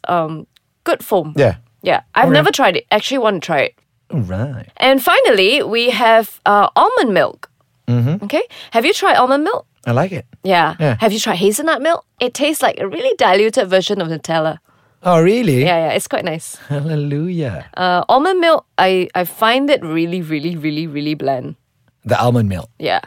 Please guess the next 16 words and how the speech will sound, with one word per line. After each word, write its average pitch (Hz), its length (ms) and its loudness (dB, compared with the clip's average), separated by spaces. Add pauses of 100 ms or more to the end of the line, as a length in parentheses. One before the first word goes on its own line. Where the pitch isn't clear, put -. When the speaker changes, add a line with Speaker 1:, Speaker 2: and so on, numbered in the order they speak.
(640)
Speaker 2:
Mm. 175 240 -6
Speaker 1:
So, 180 340 2 (420)
according 233 500 2
to 349 100 -4
the - 160 0
article, 175 380 -2
it's 226 260 0
only 339 200 -2 (120)
two 330 240 -2
grams 233 400 -2
of 165 340 -6
protein. 202 420 -8 (520)
Speaker 2:
Oh, 104 100 -6
that's 120 140 -6
not 131 100 -8
much. 117 220 -12